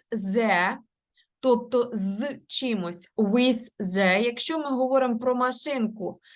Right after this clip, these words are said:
це також буде «with the». І останнє, е, в нас тут я чомусь пропустила, буде «in the» у шостому, буде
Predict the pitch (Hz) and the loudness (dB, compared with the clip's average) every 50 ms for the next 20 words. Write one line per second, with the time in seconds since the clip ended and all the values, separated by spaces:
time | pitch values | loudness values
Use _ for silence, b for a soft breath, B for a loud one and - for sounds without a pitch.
0 | b b b - 247 254 247 269 262 226 220 226 214 202 202 196 208 208 185 196 | b b b -4 -4 -2 0 2 0 0 2 0 -2 -2 -2 -2 -2 0 2 2
1 | 190 190 190 - 214 202 202 220 262 269 277 285 277 254 226 214 214 196 180 - | 0 0 -2 -4 -4 -2 -2 -2 0 -2 -2 -2 -2 -2 -2 -2 -2 -2 -4 -4
2 | - 196 185 185 185 180 202 202 185 170 170 185 233 339 349 - _ B B B | -6 -4 -2 -2 0 0 0 0 0 2 2 0 0 -2 -6 -12 _ B B B
3 | B B B B B _ _ - 262 269 277 - - 247 240 240 240 - - - | B B B B B _ _ -4 -2 -2 -2 -2 -2 -2 -2 -2 -2 -4 -4 -4
4 | 277 294 349 370 370 359 311 277 233 214 202 - - _ - - 220 220 214 214 | -2 -2 -2 -2 -2 -4 -4 -2 -4 -4 -6 -8 -10 _ -4 -2 0 2 2 2
5 | 208 202 196 208 214 226 240 247 240 - - 226 214 - 208 202 214 202 202 - | 0 0 -2 0 2 2 2 0 -2 -4 -8 -8 -8 -8 -6 -6 -4 -4 -4 -4
6 | 233 208 202 202 190 - - - 240 233 226 220 214 202 196 - - - 196 190 | -6 -6 -4 -6 -6 -6 0 2 2 2 2 0 -2 -2 -2 -2 -2 0 2 4
7 | 190 196 220 247 269 240 226 240 233 226 220 226 226 - - - 262 277 269 262 | 4 4 4 4 2 2 2 2 4 6 4 4 2 0 -6 -4 -2 0 2 2
8 | 247 220 202 202 196 190 180 170 185 - _ - 190 180 180 196 214 208 185 165 | 4 2 2 2 0 -2 -2 -2 -4 -8 _ -8 -6 -2 0 0 2 2 0 -2
9 | - - - _ - 247 247 254 226 226 - - - 208 190 185 180 180 180 - | -4 -8 -12 _ -8 -6 -4 -4 -4 -4 -6 -6 -4 -4 -2 -2 -2 -4 -6 -6
10 | _ - 233 240 247 254 262 277 339 392 370 - b b b b b - 214 226 | _ -4 -2 -2 -2 -2 -4 -4 -4 -6 -8 -12 b b b b b -8 -4 -2
11 | 233 196 240 | 0 0 0